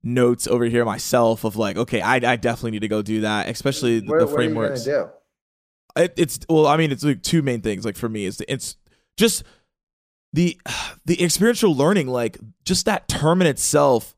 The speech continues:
Speaker 1: I've never thought of it that way. And so I'm gonna go out and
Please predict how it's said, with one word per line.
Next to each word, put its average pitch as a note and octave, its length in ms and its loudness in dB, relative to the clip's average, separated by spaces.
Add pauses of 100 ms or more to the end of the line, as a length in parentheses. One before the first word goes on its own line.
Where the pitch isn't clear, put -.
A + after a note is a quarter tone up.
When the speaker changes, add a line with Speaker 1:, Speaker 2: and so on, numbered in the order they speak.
(120)
Speaker 1:
I've C#3+ 120 2
never C#3+ 240 2
thought B2 320 4
of A#2+ 80 0
it B2 100 0
that A2+ 220 2
way. G#2+ 320 -2 (160)
And C3 100 -4
so C#3 240 2
I'm C#3 180 0
gonna C#3+ 160 0
go C3 200 4
out B2 400 2
and A#2 320 -2